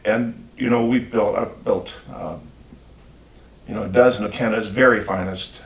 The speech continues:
adult communities. And you, you see them in the valley. And Predator Ridge. And we learned a lot from those. Um, and what we,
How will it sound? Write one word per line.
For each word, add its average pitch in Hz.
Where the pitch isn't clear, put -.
adult 104
communities. 95
And 92
you, 98
you 95
see -
them 92
in 92
the 95
valley. 95
And 98
Predator 104
Ridge. 104
And 98
we 104
learned 117
a 123
lot 110
from 98
those. 98
Um, 98
and 104
what 123
we, 110